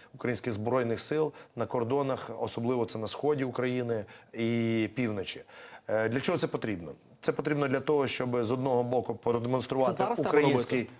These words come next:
Speaker 1: Я вважаю, що так. Чому? Е, український військовий потенціал ми маємо продемонструвати. Разом з тим, е, військові навчання в українській армії, в українських збройних силах не проводилися роками.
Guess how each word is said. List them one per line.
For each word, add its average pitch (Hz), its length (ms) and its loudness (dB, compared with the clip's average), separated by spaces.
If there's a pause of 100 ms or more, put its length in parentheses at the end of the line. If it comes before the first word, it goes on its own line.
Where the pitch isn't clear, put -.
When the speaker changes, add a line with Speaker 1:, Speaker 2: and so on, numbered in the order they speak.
(120)
Speaker 1:
Я 127 160 4
вважаю, 143 300 6
що 135 120 0
так. 95 280 -4 (180)
Чому? 143 320 2 (440)
Е, 117 40 0
український 135 580 2
військовий 123 300 0
потенціал 117 460 0
ми 107 100 -2
маємо 107 240 0
продемонструвати. 117 720 -2
Разом 127 260 0
з - 60 -8
тим, 151 280 0 (440)
е, 110 100 0
військові 131 380 2
навчання 131 560 2
в 104 140 -2
українській 135 720 -2
армії, 139 340 4
в 117 60 0
українських 127 380 -4
збройних 127 380 0
силах 143 360 0
не 120 80 -2
проводилися 127 600 0
роками. 113 400 0